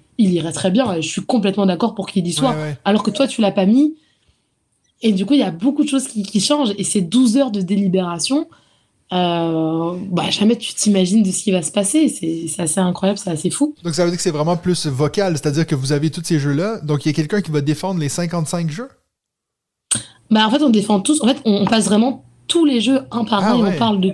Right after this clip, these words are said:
Speaker 1: tous les jeux un par un. Et, euh, bah, chacun le dé-, défend. Donc, quelqu'un va le présenter, le défendre. Et puis après, on va voir, est-ce que toi, t'en penses quoi ? Toi, t'en penses quoi ?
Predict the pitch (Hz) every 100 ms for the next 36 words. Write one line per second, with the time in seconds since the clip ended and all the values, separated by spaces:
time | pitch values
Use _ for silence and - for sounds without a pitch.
0 | - 302 285 233 214 240 208 208 240 285
1 | - - _ 220 220 196 196 190 190 185
2 | 196 240 233 202 196 - 180 202 196 285
3 | - - _ - 202 226 185 220 202 185
4 | - 190 190 185 214 208 180 - 226 269
5 | 214 185 175 208 196 170 208 196 - -
6 | - 202 190 190 180 226 233 196 190 185
7 | -